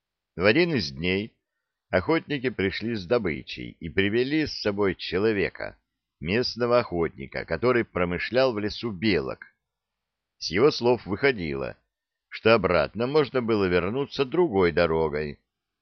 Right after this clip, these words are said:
по реке Чусовой, по озерам до Перми, а дальше по Каме до Волги. Он сам не раз ходил этим путем, даже прутиком на снегу подробно нарисовал маршрут,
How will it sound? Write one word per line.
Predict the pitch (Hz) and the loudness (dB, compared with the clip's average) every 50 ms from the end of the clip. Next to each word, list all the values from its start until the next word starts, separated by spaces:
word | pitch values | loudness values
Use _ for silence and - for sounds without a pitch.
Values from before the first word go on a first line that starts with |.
| _ _ | _ _
по | 110 113 | 4 6
реке | 117 131 117 - 139 135 117 | 6 4 4 0 -2 -4 -4
Чусовой, | - - 127 113 - - 135 127 110 85 73 67 65 60 57 - _ _ _ _ _ | -4 -6 -8 -8 -4 -2 -2 -2 -2 -2 -4 -6 -6 -8 -10 -12 _ _ _ _ _
по | 92 110 117 | 4 4 4
озерам | 107 87 73 95 95 95 98 92 90 87 80 | 4 4 2 2 4 4 4 4 2 0 0
до | 71 95 | -2 -2
Перми, | 87 - 92 87 80 80 78 87 117 151 165 156 _ _ _ _ _ _ _ _ - | 0 0 -2 -2 -2 -2 -4 -4 -4 -6 -6 -8 _ _ _ _ _ _ _ _ -2
а | - 95 | 0 2
дальше | 104 156 175 175 - - 156 | 4 6 4 4 4 0 -2
по | - - 107 92 | 2 2 2 2
Каме | - - 95 95 104 110 120 120 | 4 4 6 6 6 4 2 0
до | 117 127 143 | 0 0 0
Волги. | 135 117 87 73 69 64 - - 55 55 - - _ _ _ _ _ _ _ _ _ _ _ _ _ _ _ _ | 0 0 -2 -2 -2 -4 -8 -10 -14 -14 -16 -18 _ _ _ _ _ _ _ _ _ _ _ _ _ _ _ _
Он | 98 107 110 | 0 0 0
сам | - - - 110 110 110 107 | 2 4 6 6 6 6 6
не | 104 | 4
раз | 104 110 107 98 - | 4 6 6 4 2
ходил | - 107 107 107 113 120 110 | 0 0 0 0 0 0 0
этим | 110 101 - 110 110 | 0 -2 -2 -4 -4
путем, | 92 117 123 - - 113 90 76 67 64 - _ _ _ _ _ _ _ _ _ _ _ _ | -4 -4 -4 -2 0 0 0 -2 -4 -8 -14 _ _ _ _ _ _ _ _ _ _ _ _
даже | - - 85 98 98 90 69 85 90 85 | -8 2 4 6 6 6 4 2 0 0
прутиком | - - 92 113 147 135 - 110 - - 82 78 78 | 0 -2 -2 -2 -2 -2 -4 -4 -4 -4 -4 -2 -4
на | 80 73 | -6 -8
снегу | - - 71 71 71 98 143 127 - - _ _ _ _ _ _ _ | -8 -8 -10 -8 -6 -4 -2 -2 -4 -6 _ _ _ _ _ _ _
подробно | - 85 82 - 107 131 147 131 120 123 139 131 | -2 -2 0 2 4 2 2 2 0 -4 -4 -2
нарисовал | 123 117 107 92 - - - 80 80 98 110 117 | 0 0 0 0 0 -2 -4 -2 0 0 0 2
маршрут, | 113 123 127 117 - - 80 73 76 71 64 - | 0 0 -2 -2 -4 -6 -4 -4 -4 -6 -8 -12